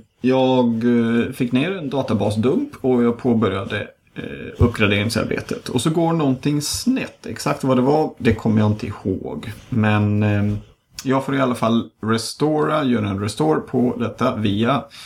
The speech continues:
databasfilen och, eh, inser då för första gången att här har vi en sajt med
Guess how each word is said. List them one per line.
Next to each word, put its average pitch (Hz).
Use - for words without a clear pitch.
databasfilen 98
och, -
eh, 101
inser 120
då 98
för -
första 107
gången 98
att 98
här 120
har 131
vi 120
en 104
sajt -
med 95